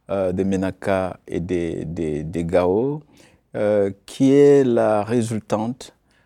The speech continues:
euh, des confrontations armées entre, euh, euh, l'État islamique, euh, Jenin, euh, euh, M S A et, et, et, et les autres, euh, dont les, les ac-, les affrontements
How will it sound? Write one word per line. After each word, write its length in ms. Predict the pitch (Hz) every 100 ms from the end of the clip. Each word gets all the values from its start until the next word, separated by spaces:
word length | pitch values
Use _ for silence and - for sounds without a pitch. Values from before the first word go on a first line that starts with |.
| _ -
euh, 140 | 104 101
des 240 | 98 104
confrontations 760 | 98 117 - 110 113 107 120 117
armées 640 | 107 104 104 113 123 131 -
entre, 420 | 107 113 - -
euh, 300 | 98 95 92 98 - - _ _ -
euh, 380 | 110 - 117 113
l'État 340 | 98 98 113
islamique, 800 | 110 98 - 101 104 110 110 -
euh, 180 | 101 95
Jenin, 600 | 95 98 110 110 107 95
euh, 220 | 95 87 92 - _ _ -
euh, 140 | 95 90
M 220 | 113 107
S 260 | 104 - -
A 360 | 101 101 98 - -
et, 60 | 101
et, 540 | 95 92 85 87 87 -
et, 380 | 87 82 - 95
et 20 |
les 240 | 92 87
autres, 360 | 117 160 - - _ _ _ _ -
euh, 460 | 107 104 101 92 76
dont 480 | 98 131 147 147 143
les, 500 | 117 107 104 98 92
les 180 | 101
ac-, 260 | 107 - -
les 160 | 117 107
affrontements 800 | 101 - 117 113 120 127 120